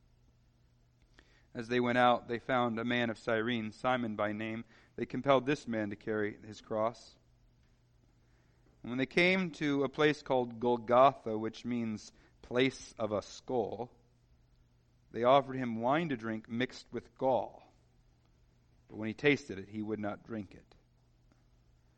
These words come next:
And when they had crucified him, they divided his garments among them by casting lots.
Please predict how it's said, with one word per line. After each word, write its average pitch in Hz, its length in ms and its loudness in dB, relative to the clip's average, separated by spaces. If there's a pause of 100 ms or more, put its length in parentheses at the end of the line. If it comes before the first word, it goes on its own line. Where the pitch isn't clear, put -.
(280)
And 104 100 -10
when 120 100 -4
they 139 80 8
had 151 140 6
crucified 123 640 2
him, 117 280 -2 (320)
they 120 140 4
divided 127 400 8
his 123 160 2
garments 135 420 6
among 131 360 2
them 117 200 2
by 117 160 4
casting 113 600 2
lots. 120 580 4